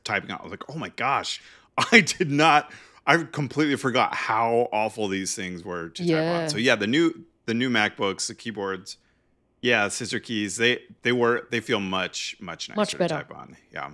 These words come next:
Speaker 2: Yeah, yeah. They're kind of the best of both worlds, like, thin profile, but,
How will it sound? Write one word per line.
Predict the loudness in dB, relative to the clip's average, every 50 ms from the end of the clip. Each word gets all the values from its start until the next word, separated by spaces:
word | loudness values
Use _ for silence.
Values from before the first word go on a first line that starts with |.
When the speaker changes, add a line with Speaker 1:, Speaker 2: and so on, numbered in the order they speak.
| 2
Speaker 2:
Yeah, | 8 8 10 10 10 8
yeah. | 6 6 4 4 4
They're | 2 0
kind | 0 2 2 2
of |
the | 4 6
best | 6 6 6 4
of | 2 4
both | 6 6 6 6 4
worlds, | 4 4 4 2 -2 -2 -4
like, | -4 -2
thin | 2 2 2 2
profile, | 2 4 6 6 6 6 4 2 0 0 2 0 0 0 0 0
but, | 2 4 4 4 2 -2